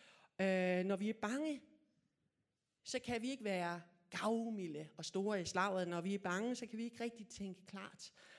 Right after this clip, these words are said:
Når vi er bange, så kan vi ikke rigtig tage en chance. Vi tør ikke at tage en chance. Når vi er bange, kan vi faktisk ikke være kreative eller række ud. Øh, vi tør ikke at drømme nye drømme, når vi er bange. Og når vi er bange,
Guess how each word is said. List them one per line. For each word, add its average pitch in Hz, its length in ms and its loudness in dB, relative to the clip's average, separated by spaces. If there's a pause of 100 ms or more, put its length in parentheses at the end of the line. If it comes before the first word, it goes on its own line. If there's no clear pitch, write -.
(140)
Når 208 120 2
vi 202 100 4
er 208 40 2
bange, 208 360 2
så 240 140 -2
kan 233 240 -2
vi 220 80 -2
ikke 240 200 -4
rigtig 240 220 -6
tage 240 340 -6
en 214 120 -2
chance. 214 520 -4
Vi 202 80 -6
tør 254 420 -10
ikke 262 160 -4
at 247 60 -8
tage 254 180 -10
en 262 80 -10
chance. 254 440 -10 (760)
Når 220 100 4
vi 226 120 2
er 226 40 2
bange, 233 360 4
kan 247 140 -2
vi 233 80 -2
faktisk 233 340 -6
ikke 269 140 -4
være 247 120 0
kreative 240 840 -4
eller 190 140 0
række 190 420 -4
ud. 285 340 0 (640)
Øh, 202 260 4
vi 220 60 0
tør - 200 0
ikke 285 120 0
at 285 180 -4
drømme 285 440 2 (320)
nye 294 400 0
drømme, 269 420 -2 (320)
når 190 120 -2
vi 185 140 -4
er 175 40 -4
bange. 143 380 -12 (840)
Og 214 140 -2
når 302 260 2
vi 262 120 2
er 247 60 2
bange, 202 460 2